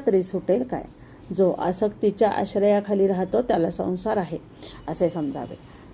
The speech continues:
तुकोबा आणि ज्ञानेश्वर महाराजांना सुद्धा संसार प्रपंच होता, पण त्यामध्ये त्यांची आसक्ती नव्हती, म्हणून त्यांना तो बाधला नाही.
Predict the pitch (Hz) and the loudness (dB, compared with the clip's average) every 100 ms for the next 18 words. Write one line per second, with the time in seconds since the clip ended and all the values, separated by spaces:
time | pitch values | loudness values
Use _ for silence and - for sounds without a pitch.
0 | - 190 - 170 185 233 165 160 170 151 | -2 0 4 4 4 0 0 0 2 2
1 | 160 180 202 180 175 170 160 160 165 165 | 2 2 0 0 0 0 2 2 2 0
2 | 180 - 170 185 160 165 185 160 151 175 | -2 -2 -2 0 0 0 0 0 -2 -4
3 | 175 190 190 196 170 160 - - - - | -2 -2 0 0 -2 -4 -6 -10 -16 -20
4 | - - - 156 190 247 - 151 147 139 | -20 -12 -2 0 0 -2 -2 0 0 -2
5 | 190 240 - - - - - 254 294 - | 2 2 0 -12 -20 -4 2 2 2 0
6 | - 170 - 311 - 269 165 147 - - | 0 -2 -2 -2 0 0 0 -4 -12 -14
7 | - - - 175 180 277 - 170 156 143 | -16 -20 -8 0 4 4 2 0 -2 -2
8 | 131 196 160 143 143 165 139 139 | -2 -2 -4 -6 -6 -4 -4 -8